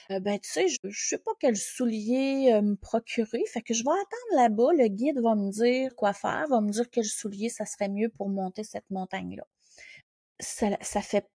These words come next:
pas nécessairement beaucoup de sens. À la limite, ça pourrait faire, mais tu sais, on sait que si on fait ça, on, peut-être qu'on se dirige sur une route un petit peu plus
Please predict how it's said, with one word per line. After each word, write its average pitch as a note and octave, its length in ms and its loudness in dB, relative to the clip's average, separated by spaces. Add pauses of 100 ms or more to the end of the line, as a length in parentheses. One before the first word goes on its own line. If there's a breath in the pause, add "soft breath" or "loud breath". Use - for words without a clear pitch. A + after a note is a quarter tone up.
(160)
pas B3 100 8
nécessairement A3 840 2
beaucoup G#3 380 -2
de - 80 -8
sens. - 720 -2 (100)
À A3 140 10
la A3+ 140 10
limite, B3 420 6 (180)
ça - 220 -4
pourrait A#3 320 4
faire, A#3+ 220 2 (320)
mais G#3+ 180 2
tu - 120 -4
sais, F4 120 4
on A3+ 140 4
sait F4+ 440 0
que B3 120 2
si - 480 -4
on A3+ 80 4
fait G#3+ 220 -4
ça, - 260 -2 (520 loud breath)
on, G3+ 1080 2 (180)
peut-être F#4+ 440 0
qu'on A3 120 -2
se - 180 -4
dirige G#3+ 520 0
sur - 300 -2
une G#3 160 0
route A#3+ 320 2
un G3+ 100 -2
petit - 220 -8
peu G3+ 100 -6
plus A#3 340 -2